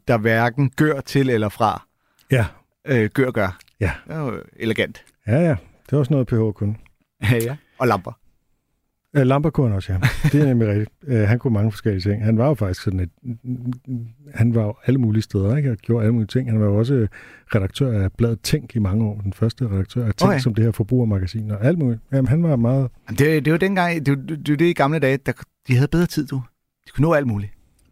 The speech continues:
Speaker 1: Var det ikke også Ørstedbrødrene, der både var på landsholdet i alle mulige sportsgrene, og så lige <laughs> opfandt en atombombe on the side? Eller hvordan? Øh, elektromagnetisme, der,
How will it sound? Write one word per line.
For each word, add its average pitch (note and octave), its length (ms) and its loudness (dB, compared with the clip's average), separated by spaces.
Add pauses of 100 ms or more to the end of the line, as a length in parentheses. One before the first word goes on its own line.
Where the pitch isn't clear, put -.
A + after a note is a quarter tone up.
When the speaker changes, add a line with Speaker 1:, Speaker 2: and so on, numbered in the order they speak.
(200)
Speaker 1:
Var A2+ 60 2
det C3+ 60 4
ikke D#3+ 120 2
også D3 180 2
Ørstedbrødrene, A#2 580 0
der G2+ 80 0
både C3+ 360 2
var A2 80 2
på A2 100 -2
landsholdet B2 440 2
i A2+ 80 4
alle A2 120 2
mulige A#2+ 140 2
sportsgrene, A#2+ 520 0
og G#2 80 0
så B2 80 -2
lige A#2 360 2 (320)
<laughs> - 400 -2
opfandt - 380 0
en C#3 100 -2
atombombe B2 580 0
on A2+ 100 2
the A2+ 100 2
side? G#2+ 280 0
Eller B2 300 -2
hvordan? C3 200 -2 (800)
Øh, B2 640 2 (520)
elektromagnetisme, C3+ 880 0
der, G#2 400 2